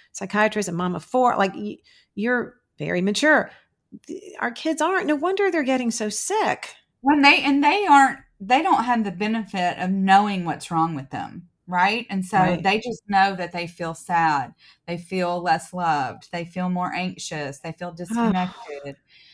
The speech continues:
Speaker 2: And so they
Speaker 1: Right.
Speaker 2: don't, you know, I had the benefit of knowing, like, I'm going into this knowing, I was kinda hoping that wouldn't be the case, right? And so I could be like, "Well, maybe that's," you know, but it just proved what we already know,
Speaker 1: Wow.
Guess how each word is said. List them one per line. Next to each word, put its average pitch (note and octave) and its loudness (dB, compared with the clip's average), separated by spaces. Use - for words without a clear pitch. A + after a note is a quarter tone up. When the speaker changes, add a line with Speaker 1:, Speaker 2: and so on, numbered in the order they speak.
Speaker 2:
And G3 -4
so A3 -2
they G#3+ 4
Speaker 1:
Right. A#3+ 4
Speaker 2:
don't, G3+ 6
you G#3+ -2
know, G3+ 4
I A#3+ 12
had C4 6
the G3 -2
benefit G3+ -2
of F#3+ 0
knowing, F#3 2
like, E3+ -6
I'm G3+ 4
going F#3 0
into F3+ -4
this D#3+ -6
knowing, E3+ -4
I A3 4
was A3+ -6
kinda E4 8
hoping C4 8
that G3 4
wouldn't A3+ 4
be F#3+ 0
the E3+ -6
case, D#3+ -2
right? G3 6
And G3 -8
so A3 -6
I - -2
could A3 -8
be C4 -2
like, D4 -4
"Well, F#4+ 4
maybe D4 0
that's," A3+ -2
you A3 -2
know, F3+ 0
but G3+ 0
it F#3+ -2
just G#3+ -4
proved A#3 -4
what F#3 -4
we F3 -4
already E3 -2
know, E3+ 4
Speaker 1:
Wow. D3 -6